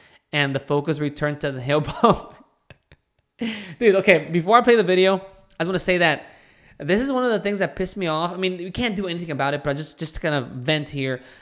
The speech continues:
The main attraction, and when people refer to the hill bombing, it's obviously skateboarding, because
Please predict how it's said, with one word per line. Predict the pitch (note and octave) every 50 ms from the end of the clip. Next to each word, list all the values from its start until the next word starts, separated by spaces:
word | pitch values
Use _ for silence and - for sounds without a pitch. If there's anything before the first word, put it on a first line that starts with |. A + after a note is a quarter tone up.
| - _ _ _ E5 - - F#2+ - - - - -
The | B2+ F3 E3+ C3+ E3+ E3+ D#3 F3+ F3+
main | F3+ G3+ B3+ C#4+
attraction, | C#4+ - B3 A3 G#3 - - A#3 A3+ G#3+
and | D#3 F3+ F3 E3 E3+ -
when | E3 E3+ D#3+
people | D#3 G3+ G#3 - C4+ C4 A3
refer | F#3+ E3 - - G3+ G#3
to | G#3 - G#3+
the | F#3 F3
hill | D3 E3+ A3 B3
bombing, | G#3+ F3+ E3+ D#3 D3+ D#3 D#3+ D#3 D3+
it's | - - - F#3
obviously | F#3 G3+ G#3+ G3+ G3+ -
skateboarding, | - - - - G3+ G#3 G#3+ F3+ E3+ D#3+ D3 C3+ C3 B2 A#2+ B2 B2+
because | C3+ C3+ D3+ D#3 C#3+ C3+